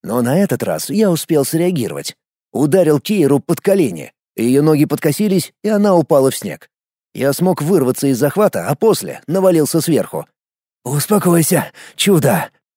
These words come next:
сказал я, перехватывая руку. Изогнувшись, увернулся от тычка ниже пояса. Она попыталась ударить лбом, но я успел убрать голову. "Успокойся уже!" Пришлось повысить голос. Девушка замерла. Посмотрел в её глаза и ощутил,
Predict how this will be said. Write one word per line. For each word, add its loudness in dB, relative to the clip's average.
сказал 0
я, 2
перехватывая 0
руку. -4
Изогнувшись, 0
увернулся 0
от -4
тычка 0
ниже 2
пояса. -2
Она 0
попыталась 2
ударить 0
лбом, 0
но -6
я 2
успел 2
убрать 0
голову. -2
"Успокойся 4
уже!" 4
Пришлось 0
повысить 0
голос. -4
Девушка 0
замерла. 2
Посмотрел 0
в 0
её 4
глаза 2
и 2
ощутил, 0